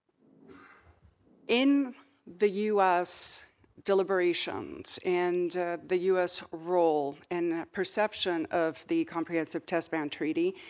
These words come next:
there is value. Uh, the U S writ large, this administration and others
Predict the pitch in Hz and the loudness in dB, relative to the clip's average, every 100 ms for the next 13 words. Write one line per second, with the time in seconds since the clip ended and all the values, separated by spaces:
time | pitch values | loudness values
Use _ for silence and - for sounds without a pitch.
0 | - - - - 226 233 254 208 202 180 | -20 -20 -20 4 8 8 6 4 2 4
1 | 131 76 78 101 - - _ 180 175 175 | 2 -2 -6 -8 -14 -20 _ -6 -4 -4
2 | 165 160 - _ _ _ 190 185 185 185 | -6 -10 -20 _ _ _ 0 4 4 6
3 | 175 170 - 185 - 175 175 165 - - | 4 2 0 -2 0 2 2 0 -4 -4
4 | 196 - 185 180 - 190 170 - 170 170 | -4 -2 -4 -4 -2 -2 0 -2 -2 -2
5 | 165 165 170 170 165 | -2 0 0 0 -2